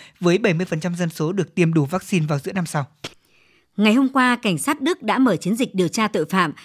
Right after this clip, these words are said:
Speaker 2: sau khi nhận được báo cáo về vụ việc thủ hiến bang Sachi Michael Kretschmer bị một nhóm bài trừ vaccine đe dọa ám sát vì ủng hộ chiến dịch tiêm vaccine phòng covid mười chín bắt buộc. Hiện ở Đức,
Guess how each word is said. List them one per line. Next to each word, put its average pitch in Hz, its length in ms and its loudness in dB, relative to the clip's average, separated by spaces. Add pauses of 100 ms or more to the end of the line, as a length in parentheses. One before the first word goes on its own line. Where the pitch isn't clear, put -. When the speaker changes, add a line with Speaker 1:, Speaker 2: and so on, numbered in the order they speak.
(140)
Speaker 2:
sau 285 180 2
khi 285 140 -2
nhận 180 280 0
được 170 200 0
báo 196 140 0
cáo 202 400 -2
về 196 100 0
vụ 156 160 -4
việc 165 340 -4
thủ 180 160 0
hiến 170 260 -2
bang 208 220 -2
Sachi 185 440 -2 (280)
Michael 196 500 0 (100)
Kretschmer 180 520 0 (440)
bị 208 160 4
một 175 240 0
nhóm 185 340 2
bài 185 280 -2
trừ 170 200 -2
vaccine 208 400 -2 (220)
đe 269 140 0
dọa 180 260 -2
ám 196 280 -2
sát 302 360 -4
vì 190 140 0
ủng 165 180 -2
hộ 160 160 0
chiến 170 220 -4
dịch 233 200 0 (140)
tiêm 190 260 0
vaccine 208 460 -2
phòng 160 100 -2
covid 214 240 -4
mười 190 100 -2
chín 180 300 0 (220)
bắt 285 160 -2
buộc. 190 260 0 (420)
Hiện 202 220 2
ở 190 180 0
Đức, 294 220 -2